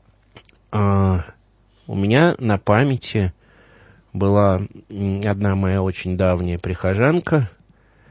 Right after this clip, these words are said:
которая так вот открыто и, а, даже несколько демонстративно грешила.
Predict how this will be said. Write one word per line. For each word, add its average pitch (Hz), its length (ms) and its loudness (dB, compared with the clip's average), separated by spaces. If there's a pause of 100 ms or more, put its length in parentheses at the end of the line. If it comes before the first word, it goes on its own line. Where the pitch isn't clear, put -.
(400)
которая 120 480 2
так 98 320 -2
вот - 280 -10 (1400)
открыто 117 840 4 (1040)
и, 143 320 0 (1900)
а, 101 500 2
даже 104 300 4
несколько 110 540 0
демонстративно 113 1120 2 (1160)
грешила. 104 720 0